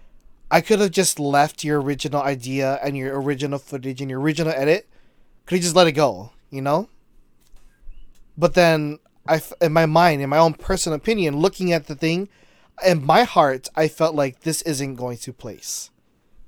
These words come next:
Yeah? And it's tough. It's a very tough call to make because, um, like, you want your students to succeed, and I believe you guys succeeded either way because you actually demonstrated skills that you didn't have coming into it, which is very, very impressive.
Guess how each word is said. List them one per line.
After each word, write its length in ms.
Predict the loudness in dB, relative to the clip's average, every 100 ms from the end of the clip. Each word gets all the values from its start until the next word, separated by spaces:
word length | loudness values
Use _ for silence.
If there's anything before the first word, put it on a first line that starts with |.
| -20 _ -20
Yeah? 280 | -10 -8 -8 -10 _ -20 -20 -20 -6
And 160 | -2 0
it's 180 | -2 0
tough. 340 | 2 2 2
It's 160 | -4 -2
a 120 | 0
very 280 | 4 4 4
tough 260 | 0 -4
call 200 | 2 0
to 140 | 0 -4
make 220 | -6 -6
because, 480 | -12 -4 -4 -4 -10 _ _ _ _ -6
um, 440 | 0 2 0 -6 -14 -10
like, 180 | -6 -4
you 120 | -2
want 260 | 0 2 0
your 100 | -2
students 260 | -6 -8 -8
to 60 |
succeed, 340 | -10 -6 -4 -4
and 140 | 0
I 140 | 0
believe 320 | 0 0 -2 -4
you 80 |
guys 200 | 0 0
succeeded 520 | -2 -8 -8 -6 -8 -6
either 260 | -4 -2 -2
way 340 | -2 -6 -8 _ _ _ -14
because 420 | -10 -2 -2 -2
you 120 | 0 4
actually 280 | 4 2
demonstrated 460 | -4 -4 -4 -4 -4
skills 380 | -6 -6 -6 -6
that 60 |
you 120 | -8 -8
didn't 260 | -8 -8
have 300 | -6 -6 -6
coming 260 | -6 -8 -6
into 260 | -8 -4
it, 180 | -2 -4 _ _ _ _
which 200 | -8 -6
is 120 | -6 -8
very, 360 | -2 0 0
very 200 | 0 -4
impressive. 560 | -6 -8 -8 -6 -8